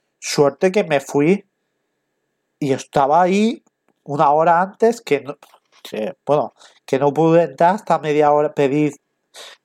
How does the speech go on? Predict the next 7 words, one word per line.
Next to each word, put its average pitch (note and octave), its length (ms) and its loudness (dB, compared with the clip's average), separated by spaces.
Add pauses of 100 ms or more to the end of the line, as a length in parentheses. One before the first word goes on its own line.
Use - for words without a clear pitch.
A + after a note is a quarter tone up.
(120)
pedí D3 520 0
cita F3 480 -2
media D3 420 0
hora C#3+ 260 2
antes A3 480 -2 (640)
y C3 120 -8
suerte G3+ 640 0